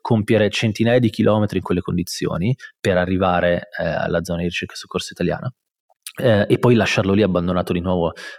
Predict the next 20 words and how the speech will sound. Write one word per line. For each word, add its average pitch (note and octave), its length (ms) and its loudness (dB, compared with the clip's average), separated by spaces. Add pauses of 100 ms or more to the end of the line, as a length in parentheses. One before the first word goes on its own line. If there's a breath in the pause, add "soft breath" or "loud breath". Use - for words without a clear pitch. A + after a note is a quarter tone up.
alle F#2 240 2
onde. G#2 480 4
Sapevamo F2+ 460 0
che F2 160 -2
le E2+ 80 0
persone F2 420 -2
lì G2 180 4
avevano F2 380 0
sete G2 300 -2
e F2+ 40 0
fame, F#2 520 0
erano F2 340 0
in F2+ 80 0
viaggio F2+ 360 0
da E2+ 80 0
quattro G#2 340 0
giorni, F#2 340 0
avevano E2+ 220 -2
finito F2+ 260 -4
tutto, - 400 -4